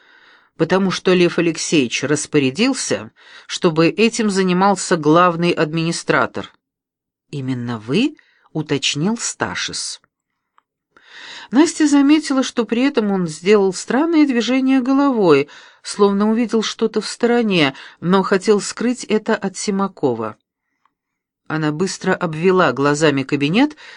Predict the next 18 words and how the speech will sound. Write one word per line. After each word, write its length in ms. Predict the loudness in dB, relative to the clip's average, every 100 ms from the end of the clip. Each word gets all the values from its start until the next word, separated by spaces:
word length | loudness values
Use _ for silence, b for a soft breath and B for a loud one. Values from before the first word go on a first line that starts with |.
| B
и 120 | -2
поняла 380 | 0 0 0 -2
причину 500 | -4 -4 -2 -2 -2
такого 340 | -2 -2 -4
странного, 720 | -4 -4 0 2 2 2 2 0 B B
на 200 | 2 2
первый 520 | 0 0 2 2 0
взгляд, 520 | -2 -2 0 2 0
уточнения. 920 | -6 -6 -6 -6 -4 -4 -4 -8 -14 -20 _ _ _ _ _ _ _
На 220 | -6 -4 -4
втором, 560 | -2 0 2 0 -2
придвинутом 800 | -4 -6 -4 -4 -4 -2 -2 -4 B B -18
к 140 | -10
противоположной 1000 | -4 -4 -2 -4 -2 0 0 0 -2 -8
стене 520 | -10 -10 -8 -4 -4
столе, 640 | -4 -6 -4 -4 -2 -2 -4 B B B B
стояли 560 | -16 -8 -4 -2 0 0
рядышком 720 | 0 0 0 -2 -2 -4 -4